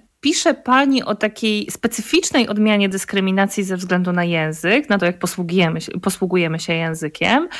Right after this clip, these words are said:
E, i tutaj znowu, e, odwołuje się pani do języka angielskiego, pisząc o akcentyzmie, czyli o tym, że język, tak jak, nie wiem, kolor skóry czy religia, staje się czynnikiem, przez pryzmat którego patrzymy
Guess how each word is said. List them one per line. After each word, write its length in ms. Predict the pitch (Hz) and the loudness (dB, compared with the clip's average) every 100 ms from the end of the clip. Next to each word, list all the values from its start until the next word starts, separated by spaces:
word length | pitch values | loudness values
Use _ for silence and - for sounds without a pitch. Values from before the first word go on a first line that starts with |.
| - - | -12 -2
E, 220 | 202 202 | 4 4
i 120 | 202 214 | 4 2
tutaj 260 | 220 214 | 2 4
znowu, 760 | 190 214 220 202 196 185 180 185 | 6 6 6 4 4 4 4 2
e, 240 | 185 180 - | 4 4 4
odwołuje 440 | 190 190 220 226 | 4 4 6 4
się 140 | 220 | 2
pani 280 | 185 175 180 | -2 0 0
do 80 | 175 | 2
języka 400 | 175 175 185 - | 0 0 -2 -2
angielskiego, 880 | 180 170 175 - - 160 180 226 320 - - - | -2 -2 -6 -6 -6 -2 2 4 2 -2 -14 -4
pisząc 360 | 247 320 294 - | 0 4 4 4
o 280 | 247 240 - | 4 4 0
akcentyzmie, 880 | 220 - 247 233 233 202 175 151 - | -2 2 4 6 6 2 2 -2 -4
czyli 260 | - 185 180 | -4 -2 0
o 120 | 208 | 0
tym, 240 | 220 254 226 | 4 4 6
że 240 | 214 208 - _ _ _ _ | 4 2 -2 _ _ _ _
język, 600 | 202 214 254 240 226 - _ | 0 4 4 4 0 -2 _
tak 160 | 214 208 | -2 -2
jak, 120 | 208 | 0
nie 80 | 190 | 0
wiem, 140 | 175 | 0
kolor 320 | - 196 196 | 0 4 4
skóry 680 | 214 - - 262 220 185 170 - - - - | 4 -2 4 6 8 6 4 0 -12 -12 -4
czy 440 | - 202 220 233 214 | 4 6 6 4 4
religia, 720 | 220 269 262 190 202 165 160 - _ _ _ _ - | 6 6 4 2 4 4 2 -4 _ _ _ _ -4
staje 300 | - 247 320 | 2 2 2
się 160 | 302 | 2
czynnikiem, 540 | - 226 214 247 311 247 | 2 2 4 4 4 2
przez 220 | 226 220 | 2 -2
pryzmat 440 | 220 262 262 247 | -2 2 4 2
którego 340 | - 220 220 220 | 2 2 2 2
patrzymy 580 | 220 - - 214 196 | 0 2 4 4 4